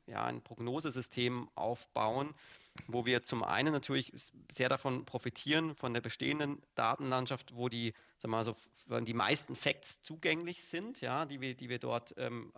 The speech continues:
wirklich dann auch, ähm, äh, äh, im Forecast prognostizieren wollen. Und zum anderen wir natürlich dann über jetzt einen Feature Store auch mehr und mehr andere Datenquellen hineinziehen, äh, die wir dort brauchen. Aber klar ist auch, wir fokussieren, also wir, wir prognostizieren nicht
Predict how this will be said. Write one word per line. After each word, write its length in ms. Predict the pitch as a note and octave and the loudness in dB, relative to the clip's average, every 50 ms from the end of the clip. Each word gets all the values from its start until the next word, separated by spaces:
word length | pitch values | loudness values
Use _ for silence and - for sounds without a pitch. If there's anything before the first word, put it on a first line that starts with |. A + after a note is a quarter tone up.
| - - - | -12 -12 -10
wirklich 220 | - A#2 - A#2+ | -12 -12 -10 -8
dann 140 | - B2 G#2+ | -6 -6 -4
auch, 220 | F#2+ A#2 A#2 - - | -4 -4 -4 -6 -6
ähm, 280 | A#2+ A#2+ A2+ A2+ A2+ A2+ - - - - _ _ _ _ - | -6 -6 -6 -6 -8 -12 -16 -20 -20 -20 _ _ _ _ -4
äh, 520 | B2 A2 A2+ A2 A2 - - A2+ A2 G#2+ | -2 0 0 0 0 -2 -2 -4 -4 -4
äh, 40 | G#2 - - E2 - - | -6 -8 -10 -14 -14 -12
im 120 | A2+ A#2 | -14 -8
Forecast 400 | - - A#2+ B2 - B2+ A#2 - | -4 -4 -2 -2 -2 -4 -6 -6
prognostizieren 520 | - A#2+ A2+ - - - - - D#3 F3+ | -8 -12 -12 -12 -14 -10 -6 -6 -4 -2
wollen. 200 | F3 E3+ F3 F3 - - - - - _ _ _ _ - | -2 -2 -2 -4 -6 -10 -20 -20 -20 _ _ _ _ -10
Und 120 | B2 B2 | -8 -6
zum 120 | - C3 A2+ | -4 -2 0
anderen 240 | G#2 B2+ C#3 D3+ C#3+ | 0 2 0 0 0
wir 80 | C#3 | 0
natürlich 340 | C#3 C3+ - C#3 C3 B2+ - | -2 -2 -2 -4 -6 -4 -4
dann 160 | - B2+ B2 | -4 -4 -4
über 200 | - - - B2+ | -4 -2 0 0
jetzt 200 | B2+ B2 - - | 0 0 -2 -4
einen 160 | B2+ A#2+ A2+ | -8 -8 -8
Feature 320 | - - D3+ - - D3+ C#3 | -8 -10 -10 -6 -4 -4 -4
Store 260 | - - C3+ B2 B2 | -4 -2 0 0 0
auch 120 | B2 A#2+ | 0 0
mehr 260 | A#2+ A2+ A#2 A#2 A#2+ C3+ | -2 -2 0 0 0 0
und 100 | C3+ B2 | 0 0
mehr 380 | A#2+ A#2+ B2 B2 - - - | 0 2 2 2 0 -2 -4
andere 300 | - B2 B2+ C3+ B2+ B2+ | -8 -8 -6 -4 -4 0
Datenquellen 640 | - A2 G#2+ A2 - B2 - - A#2 A#2 A#2+ A#2 A#2 | 0 2 0 0 -2 -8 -10 -6 -4 -4 -2 -4 -4
hineinziehen, 720 | A#2 A#2 A2 G#2+ A2 A#2 A#2 - - B2 A#2 A#2 A#2 A2+ - - - - _ _ _ _ | -6 -4 -2 -2 -2 -2 -4 -8 -10 -8 -6 -6 -6 -8 -10 -16 -20 -20 _ _ _ _
äh, 200 | - A#2 A2+ A2 - - | -2 -2 -2 -2 -4 -6
die 100 | - A2+ | -8 -4
wir 60 | A#2 A#2 | -2 0
dort 280 | A2+ A2+ A2 - - | 0 0 -2 -2 -6
brauchen. 380 | - - F#2+ G#2+ A2 - - - - _ | -4 -2 0 0 0 -2 -8 -14 -8 _
Aber 180 | - A#2 A#2+ A#2 | -2 0 0 -2
klar 360 | - - A#2+ A2+ A#2 D3+ C#3+ | -2 0 2 4 4 4 2
ist 180 | C#3 - - - | 0 -4 -8 -6
auch, 300 | G2 A#2 C#3 - - - | -4 -2 -2 -2 -4 -6
wir 120 | - A#2+ - | -8 -8 -6
fokussieren, 600 | - - B2+ - - B2 A2 - B2 C3+ C#3+ D3 - A#2+ | -6 -6 -6 -6 -8 -12 -12 -8 -6 -6 -6 -6 -6 -8
also 180 | C3 B2 A#2 | -8 -8 -8
wir, 120 | A#2 A#2+ - - | -10 -14 -12 -6
wir 240 | B2 B2 A#2+ A2+ - _ - - _ _ _ _ _ _ - | -2 -2 -2 -2 -2 _ -20 -20 _ _ _ _ _ _ -4
prognostizieren 520 | - F#3+ - C3+ - - - - D3 C#3+ | -2 -2 -2 -2 -6 -8 -4 -2 0 0
nicht 300 | D3 E3+ - - - C3+ | 0 -2 -4 -6 -10 -12